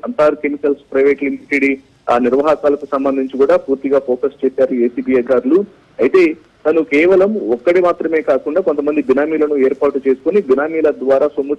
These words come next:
చేసుకుంటున్నాడు అనే విషయాన్ని కూడా గుర్తించిన తర్వాత, బినామీల ఇళ్లలో కూడా రికార్డు స్థాయిలో, ఆ, దాదాపు రెండు కోట్ల వరకు నగలు, నగదు లభ్యమయ్యాయి కాబట్టి, so, వీటన్నిటి మీద కూడా ఫోకస్ చేసి అంబేద్కర్ తో పాటు ఇంకా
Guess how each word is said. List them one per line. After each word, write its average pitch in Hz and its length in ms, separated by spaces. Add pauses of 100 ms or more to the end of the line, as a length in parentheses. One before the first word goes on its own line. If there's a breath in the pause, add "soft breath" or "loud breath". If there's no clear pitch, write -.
చేసుకుంటున్నాడు 135 800
అనే 131 120
విషయాన్ని 131 360
కూడా 135 140
గుర్తించిన 131 480
తర్వాత, 123 320 (440)
బినామీల 160 380
ఇళ్లలో 139 460
కూడా 127 160 (420)
రికార్డు 165 280
స్థాయిలో, 147 560 (360)
ఆ, 123 160 (100)
దాదాపు 156 260
రెండు 139 200
కోట్ల 165 260
వరకు 143 260
నగలు, 139 420
నగదు 127 300
లభ్యమయ్యాయి 135 640
కాబట్టి, 117 460
so, - 440
వీటన్నిటి 139 320
మీద 175 140
కూడా 165 180
ఫోకస్ 147 500
చేసి 196 320 (300)
అంబేద్కర్ 180 440
తో 175 80
పాటు 147 260
ఇంకా 180 280